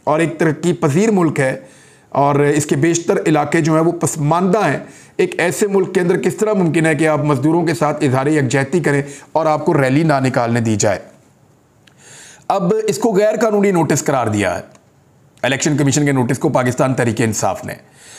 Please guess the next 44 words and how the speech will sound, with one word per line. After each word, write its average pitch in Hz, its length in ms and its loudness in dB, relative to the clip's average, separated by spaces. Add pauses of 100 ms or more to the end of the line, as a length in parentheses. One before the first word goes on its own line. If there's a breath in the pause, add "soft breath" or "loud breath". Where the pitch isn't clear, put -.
(160 loud breath)
ज़रा 185 140 2 (100)
थोड़ा 214 140 2
सा 226 80 0
मैं 226 100 2
आपको 202 160 0
बता 151 240 0
देता 170 200 0
हूँ 202 80 0
यकम 160 260 0
मई 165 220 2
के 170 100 0
हवाले 135 300 0
से 160 140 0
कि 156 160 2
यकम 156 200 0
मई 156 160 0
है 110 240 0
क्या। 98 240 -6 (1600 loud breath)
यकम 165 320 0
मई 208 120 2
ये 214 380 2
अठारह 202 440 0
सौ 202 360 2 (440)
अस्सी 151 680 0
के 196 80 2
बाद 151 260 0
की 147 120 0
बात 117 320 0
है, 113 220 0 (400)
अठारह 135 500 0
सौ 147 120 0
अस्सी 143 260 0
में, 143 200 2
अठारह 135 320 0
सौ 135 120 -2
इक्यासी, 135 380 0
बयासी, 131 380 0
तिरासी, 127 340 -2
चौरासी, 135 360 -2
ये 147 120 0
वो 170 140 0
साल 147 280 0
हैं 165 100 -2
जब 143 220 0